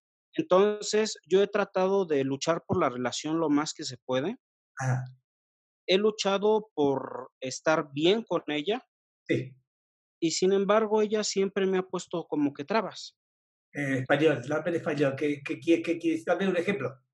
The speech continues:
Speaker 1: Eh, yo siempre que trato de llevar bien la relación,
Speaker 2: Sí.
Speaker 1: a ella le encuentro que tiene mensajes con otra persona.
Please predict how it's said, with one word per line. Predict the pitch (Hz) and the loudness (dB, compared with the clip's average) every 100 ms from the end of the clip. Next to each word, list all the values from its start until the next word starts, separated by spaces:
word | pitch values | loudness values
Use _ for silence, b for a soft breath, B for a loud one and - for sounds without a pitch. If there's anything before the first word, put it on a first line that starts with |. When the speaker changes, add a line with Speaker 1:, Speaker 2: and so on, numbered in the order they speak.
| _ _ _ _ _ _ _ | _ _ _ _ _ _ _
Speaker 1:
Eh, | 175 175 175 175 160 B B B B _ _ _ _ _ _ _ _ - | 4 6 6 2 -2 B B B B _ _ _ _ _ _ _ _ 2
yo | 220 | 4
siempre | 240 226 233 214 | 4 2 2 2
que | 165 156 156 151 151 151 - _ | 0 2 2 2 2 0 -4 _
trato | 175 180 202 180 | 2 4 2 2
de | 156 139 135 131 127 _ _ | 4 4 2 -2 -6 _ _
llevar | 147 165 180 | 2 4 4
bien | 185 190 | 4 4
la | 180 | 4
relación, | 156 135 127 - 202 269 - _ _ | 2 -2 -4 -2 -2 -2 -8 _ _
Speaker 2:
Sí. | - 131 - _ _ _ _ _ _ _ - | -14 -14 -16 _ _ _ _ _ _ _ 2
Speaker 1:
a | 196 | 4
ella | 214 214 | 6 6
le | 185 | 4
encuentro | 175 175 190 196 202 202 202 _ | 4 2 2 4 4 4 2 _
que | 147 147 147 147 147 - _ _ _ _ _ _ _ _ _ _ | -2 2 2 0 -2 -8 _ _ _ _ _ _ _ _ _ _
tiene | 185 185 190 185 180 175 - _ _ _ | 4 6 8 6 6 2 -4 _ _ _
mensajes | 160 165 160 180 196 - | 2 2 2 -2 -2 0
con | 170 | 2
otra | 170 185 - | 2 2 0
persona. | 143 156 | 0 0